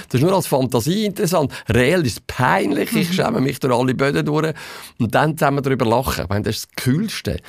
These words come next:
Speaker 1: Also wenn ein Paar den Schritt machen, vom Mut finden, zum, zum mal, äh, drüber schwätzen. Ein Glas Weisswein trinken, so an einem schönen Abend und dann sagen,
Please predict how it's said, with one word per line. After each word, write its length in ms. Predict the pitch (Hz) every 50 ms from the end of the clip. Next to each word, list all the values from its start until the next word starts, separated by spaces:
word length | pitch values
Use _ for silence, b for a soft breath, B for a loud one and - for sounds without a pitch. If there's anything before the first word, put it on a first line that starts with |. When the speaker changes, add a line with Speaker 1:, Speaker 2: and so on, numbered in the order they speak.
| B B B B
Speaker 1:
Also 200 | - 107 107 123
wenn 120 | 147 147
ein 120 | 147 139 147
Paar 400 | 147 143 151 160 175 190 202 180 B B B B B B B B B B B B B B B B _ _ _ _ _ _ _ -
den 80 | 113
Schritt 260 | 90 104 113 101 - -
machen, 480 | 131 156 208 233 - - 214 220 226 226
vom 600 | - - - - 117 - - - 127 120 117 117
Mut 320 | 131 156 208 247 262 - -
finden, 840 | - - - 123 123 127 139 147 - - 160 160 165 170 175 170 147
zum, 460 | - - - 147 143 143 143 143 139 -
zum 180 | - 135 127
mal, 200 | 131 131 135 127 - -
äh, 640 | - - - 82 - 92 95 - 117 - 71 80 -
drüber 240 | - 139 131 127 139
schwätzen. 500 | - - 104 95 127 - _ - - -
Ein 60 | - -
Glas 260 | - - - - -
Weisswein 300 | - 240 185 165 - 180
trinken, 600 | - 165 160 160 147 156 - - 151 147 147 147 143
so 180 | 139 135 131
an 80 | 127 113
einem 140 | 110 87 90
schönen 520 | 92 95 92 87 82 78 82 87 92 90
Abend 540 | 90 120 160 175 180 175 175 160 160 151 156
und 260 | 135 107 123 120 120
dann 140 | 127 117 117
sagen, 240 | 104 117 107 117